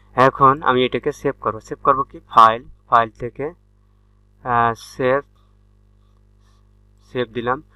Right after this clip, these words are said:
আমি এটাকে ডেস্কটপে রাখতেছি, এখানে রাখ-, নাম দিলাম আমি, নামটা দিয়ে দিলাম এভাবে। দেওয়ার পর আমি এটাকে সেভ করব, Adobe Illustrator দিয়ে এটাকে সেভ। Adobe এখানে অপশন আসবে, এখানে সিসি,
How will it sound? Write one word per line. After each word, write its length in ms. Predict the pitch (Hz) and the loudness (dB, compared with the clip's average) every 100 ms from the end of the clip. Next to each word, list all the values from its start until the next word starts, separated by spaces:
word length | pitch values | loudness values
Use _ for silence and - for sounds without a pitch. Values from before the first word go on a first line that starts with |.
| _ _ _ _ _ | _ _ _ _ _
আমি 200 | 120 117 | -8 -6
এটাকে 520 | 120 123 113 123 120 123 | -6 -8 -6 -4 -2 -2
ডেস্কটপে 460 | 120 - - 120 | -8 -8 -8 -4
রাখতেছি, 400 | 120 113 123 - 147 127 | -4 -6 -12 -14 -10 -10
এখানে 260 | 113 117 | -6 -6
রাখ-, 200 | 110 107 | -6 -8
নাম 500 | 120 113 113 110 117 | -14 -8 4 4 4
দিলাম 300 | 117 117 117 | -2 -8 -6
আমি, 180 | 117 139 - _ _ _ _ _ _ _ _ 120 | -8 -10 -18 _ _ _ _ _ _ _ _ -4
নামটা 340 | 117 113 120 | -2 -2 -6
দিয়ে 180 | 110 104 | -6 -10
দিলাম 180 | 104 98 | -10 -16
এভাবে। 580 | 98 101 - _ _ | -16 -20 -20 _ _
দেওয়ার 280 | 113 127 131 | -2 2 4
পর 140 | - 123 | 4 2
আমি 180 | 117 | 2
এটাকে 320 | 117 117 127 139 | -6 -10 -10 -12
সেভ 220 | - 123 - | -12 -12 -4
করব, 340 | 120 120 147 _ _ _ _ _ _ _ _ - | -4 -4 -10 _ _ _ _ _ _ _ _ -2
Adobe 260 | 123 127 123 | 0 0 -2
Illustrator 500 | 120 - 120 120 120 _ | -4 -6 -6 -4 -4 _
দিয়ে 180 | 123 139 180 | -10 -8 -10
এটাকে 380 | 120 120 110 120 | -12 -10 -10 -14
সেভ। 360 | - - 104 _ _ _ _ _ _ _ 127 | -16 -12 -12 _ _ _ _ _ _ _ 0
Adobe 240 | 127 139 | 2 2
এখানে 440 | 120 123 135 131 | 0 -2 -4 4
অপশন 320 | 131 127 - 135 | 8 8 6 -4
আসবে, 240 | 120 123 | -4 -8
এখানে 180 | 123 123 | -14 -16
সিসি, 440 | - 147 - 147 | -16 -20 -20 -20